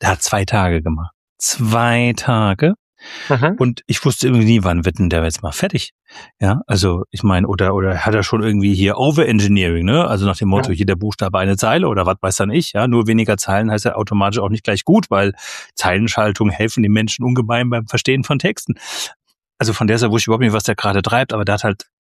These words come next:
Speaker 1: so lange dran gerechnet, und da wär ich auch echt glücklich, glaub ich, gewesen, wenn er mir am Anfang gesagt hätte, also erstens, mach dir keinen Kopf, dein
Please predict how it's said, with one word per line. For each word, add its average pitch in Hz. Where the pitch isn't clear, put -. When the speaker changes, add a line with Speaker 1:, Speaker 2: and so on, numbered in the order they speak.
Speaker 1:
so 147
lange 147
dran 113
gerechnet, 110
und 104
da 95
wär 107
ich -
auch 127
echt -
glücklich, 123
glaub 98
ich, 98
gewesen, 95
wenn 101
er 101
mir 98
am 92
Anfang 113
gesagt 90
hätte, -
also -
erstens, 117
mach 117
dir 123
keinen 101
Kopf, -
dein 95